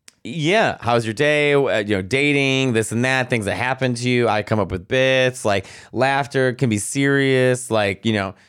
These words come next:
it, it's like when you, that, that, because I think men, I re-, I remember seeing this, like, study that men specifically deal with talking about their issues better if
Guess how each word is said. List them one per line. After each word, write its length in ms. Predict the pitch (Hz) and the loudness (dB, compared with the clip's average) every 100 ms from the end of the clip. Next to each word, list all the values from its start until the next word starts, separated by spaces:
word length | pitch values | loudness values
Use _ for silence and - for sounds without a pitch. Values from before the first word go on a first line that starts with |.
| _ _ | _ _
it, 200 | 131 143 | -6 -2
it's 240 | 156 156 - | -2 0 -2
like 140 | 143 | 0
when 100 | 143 | 0
you, 160 | 143 - | 0 -2
that, 280 | - 139 - | -2 -2 -2
that, 260 | 120 - 135 | -4 -4 -6
because 200 | 156 180 | -2 0
I 100 | 202 | 0
think 200 | 254 208 | -2 -2
men, 300 | 131 127 131 | 0 2 2
I 80 | 123 | 0
re-, 180 | 113 120 | 0 0
I 60 | |
remember 300 | 123 127 135 | 0 0 0
seeing 540 | 123 - 120 117 113 110 98 | -2 -2 0 0 -2 -6 -4
this, 300 | 107 104 - | -4 -4 -2
like, 160 | 104 | -2
study 360 | - - 113 110 | -2 -2 0 0
that 180 | 107 - | 0 -2
men 580 | 107 110 123 127 131 135 - - _ _ - - | -4 -2 0 0 0 -4 -12 -20 _ _ -16 -6
specifically 840 | 120 - 120 123 117 113 117 113 113 | -4 -2 -2 -2 -2 0 2 2 -2
deal 540 | - 95 113 120 120 | -6 -6 0 2 2
with 320 | 113 110 - _ | 2 -2 -4 _
talking 320 | 113 110 127 | -4 -2 0
about 160 | 113 110 | -2 -2
their 160 | 113 | -4
issues 520 | - 113 - 110 101 95 | -2 -4 -2 -6 -6 -6
better 420 | 123 110 107 104 | -2 0 0 -2
if 200 | 117 110 | -2 -4